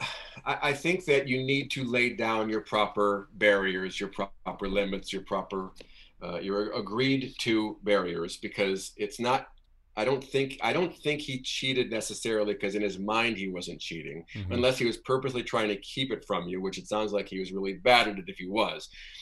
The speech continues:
Speaker 1: I would say now that you know, now that he knows how you feel about it, we can start fresh.
Speaker 2: Right.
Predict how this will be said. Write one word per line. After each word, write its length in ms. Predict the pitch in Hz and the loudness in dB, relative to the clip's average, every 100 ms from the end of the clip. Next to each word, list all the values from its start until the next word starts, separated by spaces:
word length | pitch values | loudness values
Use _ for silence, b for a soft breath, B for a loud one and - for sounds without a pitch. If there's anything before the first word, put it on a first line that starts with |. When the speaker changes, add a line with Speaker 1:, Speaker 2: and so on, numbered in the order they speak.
| B - 123 | B -2 4
Speaker 1:
I 100 | 151 | 6
would 160 | 180 | 6
say 220 | - 139 127 123 | 6 6 6 8
now 280 | 127 147 | 8 8
that 160 | 156 - | 6 2
you 200 | 139 135 | 2 4
know, 720 | 135 139 143 113 92 90 110 - - | 6 8 8 8 4 0 -6 -10 -16
now 220 | 104 123 139 | 0 4 6
that 120 | 127 | 4
he 240 | 143 170 | 2 0
knows 360 | 175 151 151 139 | 2 4 4 4
how 160 | 131 | 4
you 200 | 127 135 | 4 2
feel 340 | 135 - 160 131 | 0 4 6 6
about 380 | 92 82 78 - | 4 -2 -4 -2
it, 240 | 143 - - b b b - - - _ - | -2 -2 -8 b b b -20 -20 -20 _ -20
we 140 | 120 113 | -6 -2
can 160 | 131 | -2
start 260 | 131 131 123 | 4 6 6
fresh. 680 | - 139 135 - - - - - | 4 4 4 2 -4 -6 -12 -6
Speaker 2:
Right. 280 | 120 101 | 0 0